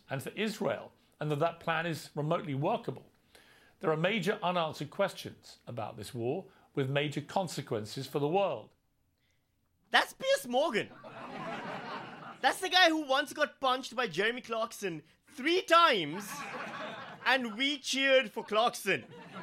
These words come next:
Speaker 2: And now he's making more sense and being more reasonable than many people in governments are. South Africa and Israel are currently fighting it out at the International Court of Justice, debating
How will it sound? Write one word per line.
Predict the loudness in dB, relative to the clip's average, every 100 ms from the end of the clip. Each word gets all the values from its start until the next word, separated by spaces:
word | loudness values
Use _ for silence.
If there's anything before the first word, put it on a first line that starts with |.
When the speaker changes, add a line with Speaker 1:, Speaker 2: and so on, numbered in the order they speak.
| -12 -12 -12 -6
Speaker 2:
And | -2 0
now | 2 2
he's | 0 -6 -4 -2 -2 -2
making | -4 -4 -6
more | -4 -4
sense | -2 -4 -6 -6
and | -6
being | -4 -4
more | -4 0 0 0
reasonable | -2 -4 -4 -4 -2 -2 -4 -8 -20 -4
than | -2 -2
many | -2 -4 -6
people | -10 -8 -8
in | -6
governments | -6 -6 -10 -12 -10
are. | -10 -12 _ _ _ _
South | -4 -2 2
Africa | 2 0 -2 -2
and | -2
Israel | -4 -6 -6
are | -4
currently | -6 -6 -8
fighting | -6 -6 -6 -12
it | -6
out | -8 -6
at | -8
the | -8
International | -10 -10 -14 -14 -16
Court | -18 -16 -16
of | -16
Justice, | -6 -6 -6 -12 -20 _
debating | -16 -10 -10 -8 -14